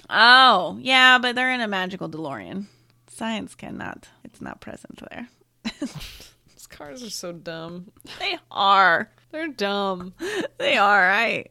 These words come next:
Speaker 1: fully agree with you. <laughs>
Speaker 2: I don't get butterfly doors. Like, what's the point?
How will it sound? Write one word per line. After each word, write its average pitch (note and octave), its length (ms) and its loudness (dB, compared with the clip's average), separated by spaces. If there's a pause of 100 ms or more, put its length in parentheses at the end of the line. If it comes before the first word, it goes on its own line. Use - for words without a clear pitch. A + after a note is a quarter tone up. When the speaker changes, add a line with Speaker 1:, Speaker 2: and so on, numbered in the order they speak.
(160)
Speaker 1:
fully G3 720 -4
agree F3 360 -8
with F3 140 -10
you. - 140 -10 (320)
<laughs> - 320 -16
Speaker 2:
I C#4 100 -2
don't G4+ 240 -6
get B3+ 240 -4
butterfly G3 420 -4
doors. D#3 280 -10
Like, F3 160 -12
what's C#4 220 -12
the - 80 -14
point? G#3+ 500 -8